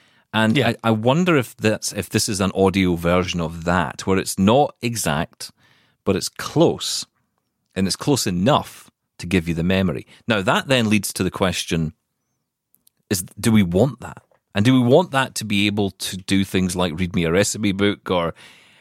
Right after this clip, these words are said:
Speaker 1: you know, read me the T V guide for tonight? I, I, I, this is where I kind of feel it's a bit weird, but for some people that might be, might be wonderful.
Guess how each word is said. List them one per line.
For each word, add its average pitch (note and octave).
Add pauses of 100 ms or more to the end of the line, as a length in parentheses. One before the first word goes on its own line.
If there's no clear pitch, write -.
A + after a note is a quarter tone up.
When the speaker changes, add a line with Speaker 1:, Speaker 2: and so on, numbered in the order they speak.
(140)
Speaker 1:
you A2
know, F#2
read G2
me G#2
the F#2
T F#2+
V F#2+
guide F#2+
for -
tonight? F#2 (200)
I, - (280)
I, F#3+ (160)
I, D3
this A#2
is F#3+
where C#3
I A2+
kind A2
of G2+
feel A2 (320)
it's -
a G2+
bit G2+
weird, F2
but A2 (840)
for A#2+
some E3+
people C#3+
that A2+
might A2
be, G2+ (1200)
might A2+
be A2
wonderful. G#2